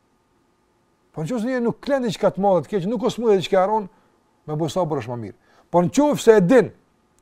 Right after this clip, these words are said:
se nuk po mund me bu sabër, ose ka mundësi mu rreziku sabri i tij, më mirë është me lut Allahun xhallahu ala për shërim. Pejgamberi sallallahu alajhi wasallam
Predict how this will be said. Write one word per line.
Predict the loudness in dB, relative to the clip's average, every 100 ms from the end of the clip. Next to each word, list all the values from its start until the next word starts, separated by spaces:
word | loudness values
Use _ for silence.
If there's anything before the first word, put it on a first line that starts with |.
| _ _ _
se | -4
nuk | 0 0 4
po | 4
mund | 6
me | 4
bu | 4 4
sabër, | 4 2 0 -4
ose | -4
ka | 2 2
mundësi | 2 0
mu | 4 6
rreziku | 6 2 2 2
sabri | 4 4 4 0
i |
tij, | -2 -6 -8 _ _ _
më | -6 -2
mirë | 0
është | 0
me | -2
lut | -2
Allahun | -2 -2
xhallahu | -2 -2 -2
ala | -2 -4
për | -8 -16 _ _ _ _ _
shërim. | -10 -10 -10 -16 _ _ _ _ _ _ _ _ 0
Pejgamberi | 2 6 4 4
sallallahu | 2 2
alajhi | 2
wasallam | 0 -4